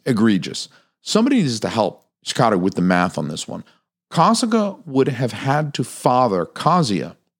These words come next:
when Kasuga himself was only ten years old in order for them to be fifteen and five, respectively, currently. So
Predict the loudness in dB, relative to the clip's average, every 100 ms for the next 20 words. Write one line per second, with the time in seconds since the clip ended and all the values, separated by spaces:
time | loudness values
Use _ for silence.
0 | _ _ -4 -2 2 0 2 0 0 0
1 | 0 0 0 0 -2 -4 -4 -2 -2 -2
2 | -6 -10 -4 0 0 -2 -10 _ _ _
3 | _ _ -2 2 4 4 2 0 2 2
4 | 2 0 -2 -2 -4 0 0 0 -2 0
5 | 2 0 -4 -6 -8 -2 0 0 -2 -6
6 | -10 -14 -8 -4 -2 -2 -4 -10 -10 -16
7 | -2 0 0 -2 -12 -20 _ _ _ _
8 | _ _ -2 2 2 0